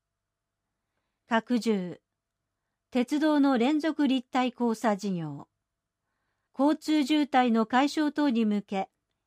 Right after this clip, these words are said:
鉄道を一定区間連続して高架化または地下化し、多数の踏切の除去等を実現。新規。バス運転士定着支援事業。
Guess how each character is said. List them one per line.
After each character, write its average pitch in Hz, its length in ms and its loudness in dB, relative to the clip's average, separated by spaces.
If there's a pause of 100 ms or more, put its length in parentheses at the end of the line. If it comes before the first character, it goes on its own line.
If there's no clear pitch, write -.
(100)
鉄 247 240 -2
道 269 240 2
を 247 280 2
一 214 120 -2
定 339 300 -4
区 - 140 -16
間 254 220 2
連 262 220 2
続 262 260 -4
し - 160 -10
て 214 260 -2 (280)
高 269 220 2
架 262 160 -2
化 226 280 4
ま 220 200 -4
た 285 100 2
は 202 160 2
地 - 160 -14
下 285 160 -2
化 247 160 -2
し、 - 320 -10 (580)
多 247 140 2
数 320 260 0
の 247 160 2
踏 247 280 2
切 240 240 -2
の 226 180 2
除 277 180 -2
去 247 200 -4
等 269 280 0
を 220 120 0
実 180 340 -10
現。 156 220 -10 (1500)
新 269 320 0
規。 - 300 -14 (920)
バ 285 160 0
ス 269 140 -2
運 294 200 4
転 277 260 0
士 214 260 0
定 277 220 0
着 269 280 -2
支 233 220 -4
援 220 180 0
事 196 160 -4
業。 151 340 -8